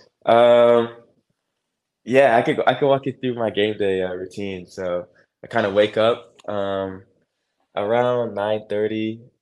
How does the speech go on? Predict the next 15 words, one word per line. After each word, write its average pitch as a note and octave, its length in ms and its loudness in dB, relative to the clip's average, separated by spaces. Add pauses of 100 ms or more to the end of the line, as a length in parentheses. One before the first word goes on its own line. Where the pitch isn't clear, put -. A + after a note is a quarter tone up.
(220)
is G#2 140 -6
the F#2+ 120 -4
latest F#2+ 440 -4
I F2 80 -10
could F2+ 160 -14
possibly F2+ 440 -10
sleep. F2 340 -14
Honestly, F#2 380 -8
I'm F#2 140 -8
used F#2+ 160 -14
to F#2 80 -12
waking F2+ 260 -8
up E2+ 120 -14
around, F2 320 -10 (520)
uh, F2 460 -8